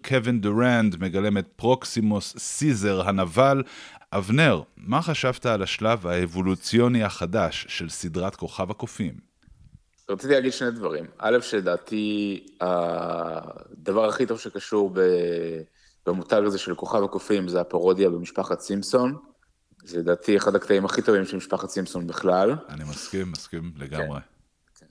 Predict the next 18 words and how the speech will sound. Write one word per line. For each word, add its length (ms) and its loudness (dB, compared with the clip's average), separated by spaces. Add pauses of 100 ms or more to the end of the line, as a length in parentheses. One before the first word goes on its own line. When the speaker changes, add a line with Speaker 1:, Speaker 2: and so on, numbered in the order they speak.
(120)
Speaker 2:
אני 80 -4
מדבר 220 4
על 100 4
המיוזיקל, 540 0
כוכב 300 -6
הקופים, 460 -6
בכיכובו 540 -4
של, 440 -4
איך 160 -2
קוראים 340 0
לו? 60 0
Speaker 1:
דוקטור 280 -4
Speaker 2:
טרוי, 300 6
Speaker 1:
זייס, 420 4
Speaker 2:
אה, 80 4
Speaker 1:
דוקטור 180 -2
זייס, 680 0 (200)
Speaker 2:
כן. 60 -8